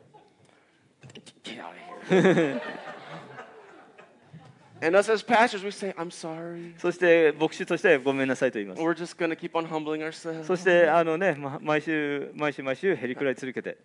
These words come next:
Speaker 1: I, I described this recently. I said, "As a pastor, honestly, I-,
Speaker 2: え、で、
Speaker 1: I'm a, I'm a beggar."
Speaker 2: 私は牧師として本当にも-、物乞いだと言います。
Speaker 1: I really am. I'm being
Speaker 2: 本当に、
Speaker 1: honest with you.
Speaker 2: 本当にそうです。
Speaker 1: I'm a beggar.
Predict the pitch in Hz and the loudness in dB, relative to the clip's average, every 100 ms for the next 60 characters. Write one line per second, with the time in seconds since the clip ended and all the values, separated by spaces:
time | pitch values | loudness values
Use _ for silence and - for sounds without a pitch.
0 | - 139 143 135 131 131 120 - 135 127 | -8 -4 -2 -4 -6 -10 -14 -4 -2 -2
1 | 120 - 135 90 110 107 _ - 120 117 | -6 -10 -12 -10 -12 -14 _ -10 -8 -8
2 | 110 120 127 - 165 - 117 135 - 190 | -8 -6 -6 -8 -12 -10 -10 -10 -12 -14
3 | 202 _ - 123 147 120 131 123 - _ | -16 _ -10 -10 -8 -6 -4 -4 -8 _
4 | _ _ 123 147 107 117 92 85 _ _ | _ _ -12 -10 -6 -6 -6 -12 _ _
5 | _ _ - 147 165 170 214 170 117 120 | _ _ -6 -2 -2 0 2 4 2 -4
6 | 123 127 - - - 196 190 120 101 147 | -6 -6 -8 -12 -6 0 4 4 2 -6
7 | 143 143 127 135 135 135 180 190 185 170 | -8 -6 -4 -6 -4 -4 -4 -2 0 0
8 | 160 160 165 127 104 95 90 - - 117 | -2 -2 -2 -2 -6 -10 -16 -20 -12 -6
9 | 180 135 135 - - - 107 - 165 160 | -4 -4 -6 -10 -14 -10 -8 -8 -8 -8
10 | 160 160 104 82 | -6 -4 -6 -8